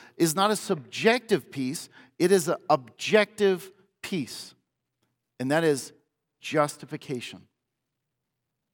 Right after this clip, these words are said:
That we are made right with the God who made us, and we are adopted and welcomed into his family.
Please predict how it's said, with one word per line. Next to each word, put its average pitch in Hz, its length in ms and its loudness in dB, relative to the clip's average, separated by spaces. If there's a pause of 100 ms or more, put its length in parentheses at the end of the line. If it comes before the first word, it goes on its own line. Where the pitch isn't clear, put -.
(960)
That 160 100 0
we 165 100 4
are 147 80 4
made 151 380 0
right 139 420 0
with 127 140 -10
the 120 80 -10
God 135 520 0 (460)
who 135 80 -6
made 123 320 -4
us, - 420 -16 (920)
and 147 80 -2
we 151 80 2
are 143 80 2
adopted 131 640 -2
and 117 280 -8
welcomed 135 560 0
into 147 380 -6
his 139 180 -8
family. 131 560 -8